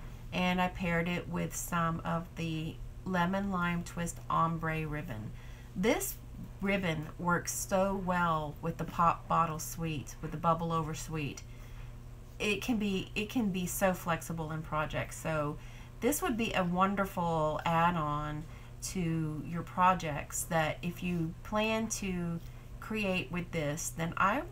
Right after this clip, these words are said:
might suggest that you pick up some of this Lemon Lime Twist Ombre ribbon that is listed in the annual catalog to go along with it. Really, really nice.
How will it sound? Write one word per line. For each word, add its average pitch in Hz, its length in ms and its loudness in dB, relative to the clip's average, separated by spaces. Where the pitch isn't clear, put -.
might 311 280 0
suggest 262 440 2
that - 140 -4
you 202 80 -2
pick 202 260 -4
up 202 140 2
some 202 240 0
of 185 160 0
this 180 200 -4
Lemon 185 340 0
Lime 170 260 0
Twist 170 320 -4
Ombre 170 460 0
ribbon 165 460 -2
that 185 280 6
is 170 280 0
listed 180 340 0
in 170 100 0
the - 160 -4
annual 180 380 0
catalog 165 680 2
to - 80 -2
go 175 260 2
along 160 360 0
with 151 220 -4
it. - 160 -6
Really, 196 460 0
really 165 320 -2
nice. 156 580 -6